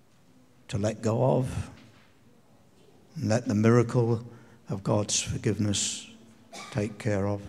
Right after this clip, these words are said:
And then we need courage.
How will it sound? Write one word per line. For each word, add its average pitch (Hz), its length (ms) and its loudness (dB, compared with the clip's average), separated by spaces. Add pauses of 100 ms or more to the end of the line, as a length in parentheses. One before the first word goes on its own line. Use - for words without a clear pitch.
(3000)
And 117 120 2
then 113 120 8
we 110 80 6
need 107 440 2 (600)
courage. 98 480 -4